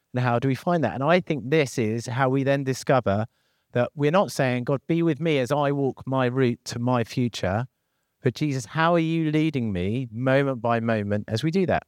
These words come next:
Which is why Tracy's, uh, thing Tracy said this morning was just like, in the morning, "God, oh, okay, you're prompting me this. Moment by moment, what happens?" You know,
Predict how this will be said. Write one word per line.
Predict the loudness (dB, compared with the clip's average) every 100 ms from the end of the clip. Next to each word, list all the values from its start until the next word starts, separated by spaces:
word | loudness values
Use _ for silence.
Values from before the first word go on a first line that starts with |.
| -8
Which | -8 -6
is | -2
why | 0 2 0 -4 _ _
Tracy's, | 0 2 2 0 -2 -2 -6
uh, | -4 0 0 -2 -4
thing | -2 0
Tracy | 2 0 0
said | -2 -2
this | -2 -2
morning | -2 -2 -4
was | -2
just | -2 2
like, | 0 0
in | 0 0
the | 0
morning, | 0 0 0 -2 -6 _ _ _ _
"God, | 2 2 2 2
oh, | 2 2 -4 _ _ -4
okay, | 0
you're | 2 2
prompting | 0 -2 -2 -2
me | 2
this. | 2 0 -4 _ _
Moment | 2 2 2
by | 0
moment, | 0 0
what | -2
happens?" | 2 2 2 -2 -4 -10 _ _ _ _
You | -2
know, | 2 2